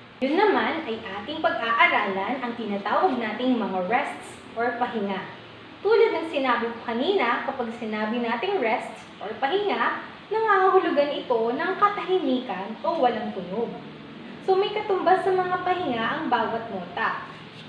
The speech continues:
Ito ay tinatawag natin na whole rest na tumatanggap ng apat. Halimbawa, paano natin gagawin si whole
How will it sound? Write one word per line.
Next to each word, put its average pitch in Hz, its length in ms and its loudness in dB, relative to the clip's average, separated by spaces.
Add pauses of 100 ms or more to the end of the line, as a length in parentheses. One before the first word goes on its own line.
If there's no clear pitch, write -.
(260)
Ito 269 380 4 (500)
ay 220 240 -8
tinatawag 233 640 2
natin 233 560 -6 (240)
na 381 160 0
whole 285 320 -2
rest 247 480 0
na 208 160 -8
tumatanggap 220 880 0 (240)
ng 311 120 0 (120)
apat. 202 680 -6 (1300)
Halimbawa, 240 800 4 (320)
paano 233 400 0
natin 269 320 2
gagawin 269 480 4
si 277 160 -8
whole 247 160 0